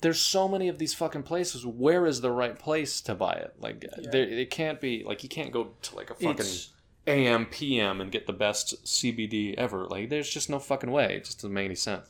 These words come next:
Speaker 2: And then, like, in the Tucson Mall, they have, like, that C B D, like, boutique.
Speaker 1: Mm-hmm.
Speaker 2: And I'm like, "How expensive is that fucking place?" I don't know.
Speaker 1: Yeah.
Speaker 2: I've never actually, like, went to it. I, I've thought about getting, like, C B D gummies just because I occasionally, like, will have, like, an anxiety attack
Speaker 1: Mm-hmm.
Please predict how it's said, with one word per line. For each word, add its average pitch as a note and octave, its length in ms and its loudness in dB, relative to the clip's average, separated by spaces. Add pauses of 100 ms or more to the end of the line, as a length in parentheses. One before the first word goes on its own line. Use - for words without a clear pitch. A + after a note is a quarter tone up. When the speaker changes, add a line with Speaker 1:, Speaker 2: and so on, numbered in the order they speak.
Speaker 2:
And F#3+ 100 4
then, G#3+ 60 2
like, G#3 140 4
in F#3+ 80 2
the D#3+ 80 0
Tucson D#3+ 440 -2
Mall, C3 360 -4
they D3 60 -6
have, C#3+ 120 -4
like, C#3 120 -6
that C3+ 120 -8
C - 200 -8
B D3+ 160 -10
D, C#3+ 280 -10
like, B2+ 240 -8
boutique. D3 600 -6
Speaker 1:
Mm-hmm. G#2 260 -6 (420)
Speaker 2:
And D3 100 -10
I'm C#3 100 -6
like, B2 160 -8
"How D#3 120 2
expensive C#3+ 440 -2
is A#2 80 -12
that A#2 140 -14
fucking B2 240 -12
place?" A#2 280 -12
I A#2+ 60 -10
don't G#2 100 -4
know. G2+ 80 0
Speaker 1:
Yeah. F2+ 160 -2
Speaker 2:
I've D3 100 4
never D#3 340 0
actually, C#3 280 -2
like, B2 140 -6
went C3+ 280 -10
to A2+ 140 -10
it. A2 140 -12
I, A#3 300 4 (440)
I've A3+ 180 4
thought D#3 280 8
about B2+ 440 2 (240)
getting, C3+ 220 -6
like, A#2+ 160 -10
C C#3 180 -6
B B2+ 140 -6
D B2+ 180 -6
gummies B2 400 -8
just C3 200 -14
because B2+ 260 -6
I A#2+ 60 -6
occasionally, B2 540 -10
like, B2 240 -12 (520)
will C#3 180 -4
have, A#2+ 320 -2
like, A#2 160 -4
an A#2+ 80 -8
anxiety A#2+ 460 -6
attack C3+ 340 -6
Speaker 1:
Mm-hmm. G#2+ 320 0